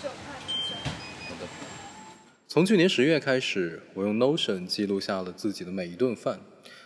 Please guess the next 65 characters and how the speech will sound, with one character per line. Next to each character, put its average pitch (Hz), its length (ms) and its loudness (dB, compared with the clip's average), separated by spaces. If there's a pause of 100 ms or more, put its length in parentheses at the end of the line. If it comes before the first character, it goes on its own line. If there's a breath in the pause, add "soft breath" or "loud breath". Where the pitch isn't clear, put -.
(200 loud breath)
在 135 100 0
北 117 140 8
京 127 160 2
师 147 140 0
范 151 100 -2
大 127 160 2
学 117 180 0
珠 151 160 -2
海 107 200 -2
分 120 180 -4
校 110 240 0
生 117 220 -2
活 101 160 -2
的 98 100 -4
二 101 80 -4
百 95 160 -4
一 95 100 -4
十 101 200 -2
天 104 260 -4
里， 85 260 -8
除 98 200 -4
去 101 120 -8
寒 92 200 -6
假 110 120 0
的 104 80 -2
四 110 160 -4
十 113 80 -4
天 135 220 -2
外， 110 180 0 (380 loud breath)
余 131 140 4
下 185 160 6
的 139 80 2
一 143 80 2
百 113 160 4
七 - 160 -4
十 131 120 0
天， 139 360 -2
我 110 100 0
总 104 160 -2
共 98 160 -4
吃 104 220 -6
了 92 200 -2
四 - 220 -8
百 - 160 -4
三 127 160 -4
十 - 120 -10
六 170 120 4
顿 92 160 -2
饭， - 260 -6 (540 loud breath)
包 123 140 4
括 101 340 4
校 131 200 0
内 135 180 0
三 117 160 -4
百 107 100 2
六 117 160 0
十 143 100 -4
二 147 160 0
顿， 87 280 -6 (160)
校 104 180 -2
外 101 160 2
七 107 180 -4
十 117 80 -6
四 - 280 -2
顿。 85 200 -8